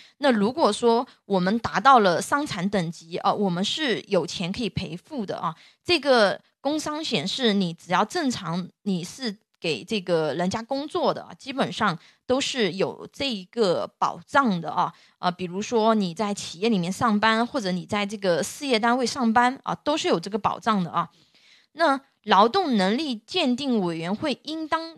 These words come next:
在多长时间内啊，做出劳动能力鉴定结论呢？啊，那比如说啊，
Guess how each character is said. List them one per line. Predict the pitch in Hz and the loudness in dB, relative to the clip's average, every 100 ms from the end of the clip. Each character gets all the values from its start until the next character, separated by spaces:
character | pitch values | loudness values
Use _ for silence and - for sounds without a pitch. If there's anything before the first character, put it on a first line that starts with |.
| _ | _
在 | 339 262 | -2 -2
多 | 226 - 359 392 | -2 0 2 2
长 | - 185 220 | 0 -2 -2
时 | - 180 | -2 -6
间 | 190 285 349 | -6 -6 -2
内 | 427 - _ _ | -2 -2 _ _
啊， | - 196 | 0 0
做 | - 277 | 2 0
出 | - 254 | 0 -6
劳 | 247 170 180 | 2 2 4
动 | 277 247 196 | 2 2 2
能 | 170 196 | 2 -2
力 | 226 180 _ | -8 -14 _
鉴 | - 311 - 180 | -4 -4 -4 -4
定 | 247 180 | -2 -2
结 | - 175 156 | -4 -6 -4
论 | 226 269 190 | 0 2 2
呢？ | 180 - _ _ _ _ | -2 -8 _ _ _ _
啊， | - 196 | 2 2
那 | 180 302 262 - _ _ | 4 2 2 -2 _ _
比 | 202 | -2
如 | 202 269 | -2 -2
说 | - 320 320 | 2 4 6
啊， | - 165 | 6 4